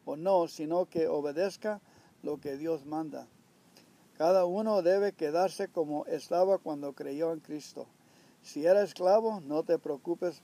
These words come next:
pero si puedes conseguir tu libertad, aprovecha la oportunidad. Porque si alguien es esclavo y cree en el Señor Jesús,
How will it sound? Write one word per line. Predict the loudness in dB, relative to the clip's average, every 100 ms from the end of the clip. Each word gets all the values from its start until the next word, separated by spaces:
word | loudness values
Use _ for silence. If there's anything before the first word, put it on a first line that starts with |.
| -8
pero | -6 -6
si | -8 -10
puedes | 2 6 6 4
conseguir | -6 -8 -4 -4 -2
tu | -4
libertad, | -4 -4 -2 2 2 0
aprovecha | -8 -10 -8 -2 -2 -2
la | -4
oportunidad. | -4 -8 -12 -12 -10 -8 -8 -10 _ _ _ _ _ _ _ _
Porque | 0 0 -2
si | -2 2 4
alguien | 4 2 -2
es | -2 -2
esclavo | -6 0 4 4 2 -2
y | -6 -8
cree | -4 0 2
en | 0
el | -2
Señor | -4 -4 -4 -4
Jesús, | -6 -8 -4 -2 -2 -8